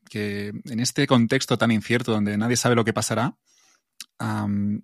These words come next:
a veces la peor manera de, de ganar dinero es cuando es tu único objetivo y es una mala estrategia porque,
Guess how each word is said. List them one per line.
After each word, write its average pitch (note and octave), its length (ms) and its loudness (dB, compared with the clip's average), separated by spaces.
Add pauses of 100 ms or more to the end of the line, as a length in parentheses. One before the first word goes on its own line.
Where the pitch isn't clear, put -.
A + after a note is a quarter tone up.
a A#2 60 -4
veces B2 280 0
la A2+ 160 0
peor B2 220 6
manera B2+ 400 8
de, A2 240 0 (220)
de - 100 -8
ganar A2 220 0
dinero B2+ 400 4
es G#2+ 120 0
cuando A2 360 -2
es - 140 -6
tu B2 120 4
único B2 240 4
objetivo G2+ 480 -8
y G2 160 -16 (480)
es - 180 -12
una G#2 120 -2
mala A#2+ 180 4
estrategia A2+ 580 0
porque, G2+ 640 -4